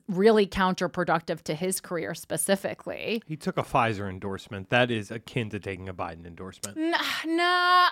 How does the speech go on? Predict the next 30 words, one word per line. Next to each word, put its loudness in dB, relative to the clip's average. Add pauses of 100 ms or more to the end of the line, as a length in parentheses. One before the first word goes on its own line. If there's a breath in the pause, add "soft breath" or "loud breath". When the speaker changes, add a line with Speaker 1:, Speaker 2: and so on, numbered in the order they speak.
(140)
Speaker 1:
there 2
was 6
enough 4
people 4
that 6
did, 6 (440 soft breath)
that 6
did, 6
uh, 6 (120)
endorsements 2
for, 4
like, -2
covid 4 (240)
and 2
stuff 4
that 6
wasn't 0
completely, -6 (260)
like, 2
that's 6
not 4
so 6
outwardly 2
political. -4
I 8
know, 6
I 8
know 6
it's 2
edging, 0